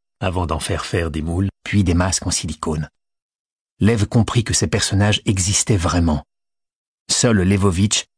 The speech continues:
avaient inscrit leurs histoires personnelles, leurs tics de langage, leurs préférences et leurs exigences au sein de l'hôtel, afin de maintenir la cohérence à chacun de leurs séjours.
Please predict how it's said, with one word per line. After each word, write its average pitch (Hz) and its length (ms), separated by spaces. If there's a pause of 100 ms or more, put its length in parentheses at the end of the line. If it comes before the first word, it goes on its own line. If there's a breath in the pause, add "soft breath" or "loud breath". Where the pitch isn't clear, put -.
(140)
avaient 90 280
inscrit - 380
leurs 87 260
histoires 113 400
personnelles, 87 640 (280)
leurs 85 220
tics 110 220
de 95 100
langage, 85 520 (400)
leurs 92 120
préférences 110 760 (320)
et 104 60
leurs 107 220
exigences 110 600
au 104 80
sein - 200
de 98 100
l'hôtel, 85 400 (240 loud breath)
afin 101 260
de 92 100
maintenir 113 400
la 87 100
cohérence 92 640 (200)
à - 140
chacun 120 420
de 104 100
leurs 90 160
séjours. 71 500